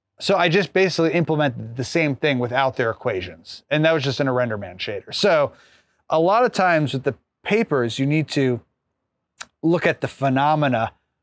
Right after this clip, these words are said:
more than the, the, the, the literal details of the equation. And then the good thing with modern papers is the implementation's already out there.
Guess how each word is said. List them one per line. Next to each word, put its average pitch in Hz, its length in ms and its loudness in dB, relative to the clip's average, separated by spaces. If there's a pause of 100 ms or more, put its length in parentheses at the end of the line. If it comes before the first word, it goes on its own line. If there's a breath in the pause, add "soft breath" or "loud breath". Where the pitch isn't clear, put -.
(120)
more 151 360 2
than 151 240 2
the, 135 120 2
the, 131 280 -2
the, 135 320 0
the 135 140 -2
literal 139 460 2
details 120 560 0
of 113 100 -4
the 110 120 -6
equation. 117 720 -2 (520)
And 156 100 2
then 151 120 2
the 147 60 2
good 185 220 2
thing 208 140 2
with 135 160 0
modern 160 440 2
papers 120 460 -2
is 117 200 -4
the 135 180 -6
implementation's 139 840 -2
already 123 440 -2
out 117 280 -4
there. 202 320 2